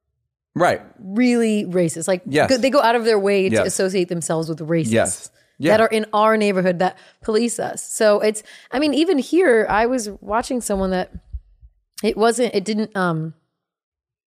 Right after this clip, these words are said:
Speaker 2: they weren't talking about L A, but they were saying how in a lot of neighborhoods, the cops come here, they police, we spend our tax dollars for police here, but those police generally
Speaker 1: Don't
Speaker 2: live
Speaker 1: live there.
Speaker 2: outside.
Speaker 1: Yeah.
Speaker 2: So all
Speaker 1: They
Speaker 2: the
Speaker 1: don't,
Speaker 2: police
Speaker 1: never
Speaker 2: here
Speaker 1: live
Speaker 2: live
Speaker 1: there.
Speaker 2: in Simi Valley.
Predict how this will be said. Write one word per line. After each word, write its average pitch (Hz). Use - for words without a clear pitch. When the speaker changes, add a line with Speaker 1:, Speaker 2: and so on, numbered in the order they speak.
Speaker 2:
they 208
weren't 220
talking 196
about 190
L 175
A, 175
but 202
they 202
were 196
saying 196
how 190
in 185
a 180
lot 180
of 170
neighborhoods, 180
the 170
cops 214
come 220
here, 175
they 175
police, 190
we 247
spend 208
our 190
tax 190
dollars 175
for -
police 170
here, 175
but 175
those 196
police 180
generally 190
Speaker 1:
Don't 170
Speaker 2:
live 170
Speaker 1:
live -
there. -
Speaker 2:
outside. -
Speaker 1:
Yeah. -
Speaker 2:
So 190
all 208
Speaker 1:
They 226
Speaker 2:
the 233
Speaker 1:
don't, 202
Speaker 2:
police 226
Speaker 1:
never 214
Speaker 2:
here 359
Speaker 1:
live 214
Speaker 2:
live 190
Speaker 1:
there. 180
Speaker 2:
in 170
Simi 165
Valley. 170